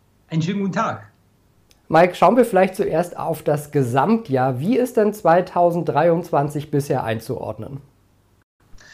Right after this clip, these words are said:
Speaker 1: Das Börsenjahr zweitausenddreiundzwanzig kann man aus jetziger Sicht per Stand heute als ein relativ gutes oder ein recht gutes überdurchschnittliches Jahr auch einordnen. Wenn wir das Ganze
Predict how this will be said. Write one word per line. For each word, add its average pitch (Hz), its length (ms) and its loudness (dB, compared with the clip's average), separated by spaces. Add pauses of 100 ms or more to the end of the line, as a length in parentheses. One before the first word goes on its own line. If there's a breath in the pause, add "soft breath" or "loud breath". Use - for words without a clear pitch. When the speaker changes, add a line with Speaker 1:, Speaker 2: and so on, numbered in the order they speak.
(400 loud breath)
Speaker 1:
Das 160 200 -2
Börsenjahr 196 440 2
zweitausenddreiundzwanzig 160 1500 -2
kann 170 260 0
man 147 220 0
aus 131 480 -8
jetziger 151 580 0
Sicht 175 340 -2
per 135 200 -2
Stand 135 360 -2
heute 143 460 0 (220 loud breath)
als 135 260 -4
ein 139 140 -2
relativ 135 500 -2
gutes 160 380 0
oder 131 100 0
ein 135 160 -2
recht 139 300 -2
gutes 160 400 4
überdurchschnittliches 135 960 -2
Jahr 127 200 0
auch 131 160 -4
einordnen. 127 600 -2
Wenn 131 140 4
wir 139 60 6
das 143 200 2
Ganze 156 420 4